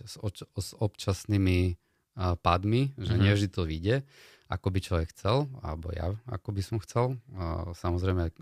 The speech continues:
Speaker 1: zakopnem aj ja, som človek, eh, zlyhávam aj ja,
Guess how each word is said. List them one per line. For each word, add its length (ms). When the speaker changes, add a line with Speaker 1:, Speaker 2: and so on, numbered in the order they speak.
Speaker 1:
zakopnem 560
aj 140
ja, 120
som 200
človek, 500
eh, 140
zlyhávam 640
aj 160
ja, 180